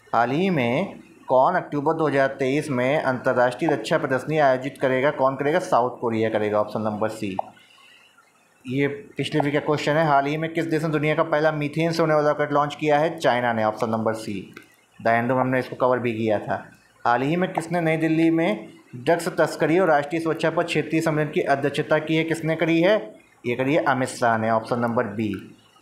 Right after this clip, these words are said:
हाल ही में किसने नेशनल मन-, किसने, sorry, किसने नेशनल मल्टी डायमेंशनल पॉवर्टी इंडेक्स जारी किया है? तो नीति आयोग ने जारी किया है।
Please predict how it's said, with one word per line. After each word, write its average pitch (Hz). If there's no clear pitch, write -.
हाल 123
ही 165
में 185
किसने 165
नेशनल 160
मन-, 147
किसने, 151
sorry, 110
किसने 147
नेशनल 151
मल्टी 151
डायमेंशनल 147
पॉवर्टी 135
इंडेक्स 151
जारी 151
किया 156
है? 170
तो 185
नीति 131
आयोग 123
ने 120
जारी 110
किया 98
है। 110